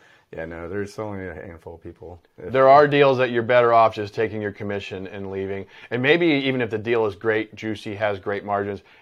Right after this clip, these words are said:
Speaker 2: you just, you know, if I go into better partnership with this particular group, uh, I'm never getting, I'm never getting out alive. I'll never see the money that I think I'm gonna make anyways. So, um, you wanna be very selective in your partnerships. That's a topic for a whole nother podcast.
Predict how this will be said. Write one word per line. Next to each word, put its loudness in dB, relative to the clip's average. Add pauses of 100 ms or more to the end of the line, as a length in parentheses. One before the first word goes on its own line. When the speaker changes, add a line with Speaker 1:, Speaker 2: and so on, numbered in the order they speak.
(100)
Speaker 2:
you -8
just, -6
you -4
know, 0
if -6
I 4
go 0
into -2
better 2
partnership -2
with -4
this -10
particular -6
group, -4 (440)
uh, 2 (300)
I'm -4
never -4
getting, -12
I'm -2
never -2
getting -6
out -8
alive. -6
I'll 0
never -4
see -4
the -6
money -6
that -6
I -6
think -12
I'm -12
gonna -10
make -10
anyways. -8 (320)
So, -2
um, 0
you -6
wanna -2
be -6
very -2
selective -8
in -10
your -12
partnerships. -10
That's -8
a -12
topic -8
for -10
a -8
whole -10
nother -12
podcast. -8